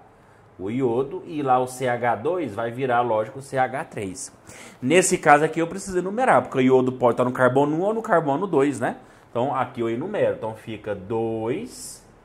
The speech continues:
iodo propano. Aí que beleza, tá? Esse aleto é um,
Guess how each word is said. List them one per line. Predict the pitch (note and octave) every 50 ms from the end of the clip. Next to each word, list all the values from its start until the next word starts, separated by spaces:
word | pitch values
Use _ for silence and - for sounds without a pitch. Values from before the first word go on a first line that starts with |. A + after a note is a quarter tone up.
| _ _ _ _ _ - _ _ _ -
iodo | E3 F3 G#3 G#3+ F#3 C3+ B2 A#2+ A#2 A2+ A2 A2+ D3+ G3 C4+ - - - - - - - - - - - - - _ _ _ _ - -
propano. | - A#2 A2+ A2+ A2+ A#2 B2+ D#3 - - - - - - - - _ _ _ - D#3 C#3+ G#2+ F2+ F2 G2 - _ _ _ - _ _ _ - - - - - - - - - _ - - - - - - - - - -
Aí | G2+ G2+
que | G2 - -
beleza, | G2+ G2 F#2 F2 D#2+ - - - - - - - - _ _ - -
tá? | - F#2 G#2+ D#3+ A3 - - - - - - - -
Esse | A#2 B2+ C3 C3+ - - C3 C3 B2 A#2 B2 -
aleto | A#2 A#2+ A2+ A2 A2+ B2+ C#3+ E3
é | F3+
um, | F3+